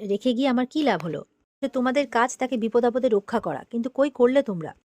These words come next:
কিন্তু বৌঠান কিন্তু খুব, মানে, চিন্তা করছে, কোথায় কোথায় ঘুরে বেড়াচ্ছে, কিছু খেয়েছে কিনা।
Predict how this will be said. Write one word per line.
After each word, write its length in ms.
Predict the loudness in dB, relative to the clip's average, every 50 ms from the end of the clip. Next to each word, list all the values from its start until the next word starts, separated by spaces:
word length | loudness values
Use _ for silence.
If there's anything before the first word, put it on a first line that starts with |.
| _ _ -2
কিন্তু 180 | 0 2 6
বৌঠান 340 | 8 6 6 6 4 0 2
কিন্তু 260 | 2 0 0 0 -2
খুব, 360 | -4 -4 -2 -2 -2 -2 -4 -12 -20 _ _ -20 _ -6
মানে, 300 | -2 -2 0 0 0 -2
চিন্তা 320 | 0 2 0 2 2 0 -2
করছে, 340 | -4 -6 -6 -4 -4 -4 -4 -6 -14 -20 -20 -20 _ _ _
কোথায় 280 | -10 -4 -2 -2 -2
কোথায় 200 | -2 -2 -2 -2
ঘুরে 240 | 0 2 2 2 4
বেড়াচ্ছে, 360 | 4 2 0 0 -2 -4 -4
কিছু 200 | -4 -4 -6 -6
খেয়েছে 400 | -8 -4 -2 -2 -2 0 0 -2
কিনা। 320 | -2 -2 -2 0 0 -2